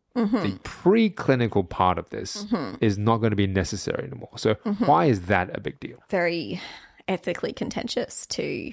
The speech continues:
Speaker 1: use animal models for testing. As a scientist, no one really wants to do it.
Speaker 2: Let's look at the article that, that this
Speaker 1: Mm-hmm.
Speaker 2: is in Science.
Speaker 1: Mm-hmm. So in order for a drug to be approved in the U S, F D A typically requires toxicity tests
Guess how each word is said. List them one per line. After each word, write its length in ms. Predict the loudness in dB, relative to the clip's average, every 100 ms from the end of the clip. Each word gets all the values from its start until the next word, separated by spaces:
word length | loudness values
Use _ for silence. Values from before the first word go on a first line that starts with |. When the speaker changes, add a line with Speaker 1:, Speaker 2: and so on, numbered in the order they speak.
| -10
Speaker 1:
use 260 | -6 -4 -4
animal 360 | -6 -6 -4 -4
models 320 | -6 -8 -8
for 100 | -8
testing. 580 | -8 -8 -6 -8 -8 -8
As 140 | -8 -8
a 40 |
scientist, 380 | -8 -8 -10 -8
no 120 | -8
one 140 | -8
really 200 | -8 -8
wants 240 | -10 -10 -6
to 100 | -6
do 180 | -4 -2
it. 180 | -2 0
Speaker 2:
Let's 180 | 0 2
look 120 | 2
at 80 | 4
the 80 | 4
article 420 | 2 2 0 -2
that, 200 | -2 -2
that 140 | 0 0
this 100 | 0
Speaker 1:
Mm-hmm. 60 |
Speaker 2:
is 60 | 0
in 120 | -2
Science. 600 | -2 0 0 -2 -4 -6
Speaker 1:
Mm-hmm. 140 | -10 -8
So 180 | -4 -2
in 220 | -2 2
order 320 | 2 4 2
for 220 | 0 0
a 40 | 0
drug 220 | -2 -4
to 80 | -6
be 80 |
approved 400 | -6 0 0 0 -4
in 340 | -4 -4 -6 -6
the 80 | -6
U 220 | -2 0
S, 200 | 0 -2
F 160 | -6 -4
D 160 | -4 -4
A 160 | -4
typically 360 | -6 -10 -8 -8
requires 400 | -6 -4 -4 -6
toxicity 600 | -8 -4 -2 -2 -2 -2
tests 460 | 0 0 -2 -6